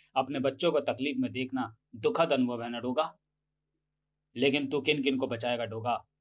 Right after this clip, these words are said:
छोड़ दे ये मेहनत मशक्कत, मान ले निर्मूलक की बादशाह, तू अपनी ऐंठ में दूसरों की जान को खतरे में डाल रहा है। <laughs>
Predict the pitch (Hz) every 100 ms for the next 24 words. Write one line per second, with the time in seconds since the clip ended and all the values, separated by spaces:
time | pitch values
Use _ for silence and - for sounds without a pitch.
0 | _ - 156 165 151 143 131 123 135 123
1 | 120 117 - 107 - _ _ 110 139 143
2 | 135 127 127 135 127 123 113 117 123 120
3 | 101 - _ _ _ 147 139 135 135 143
4 | 139 131 120 131 135 123 127 135 127 113
5 | 131 143 127 120 117 113 101 - _ _
6 | _ _ _ _ _ _ _ _ _ _
7 | _ - - - _ _ _ - - 190
8 | - - 175 - 165 131 - 135 - -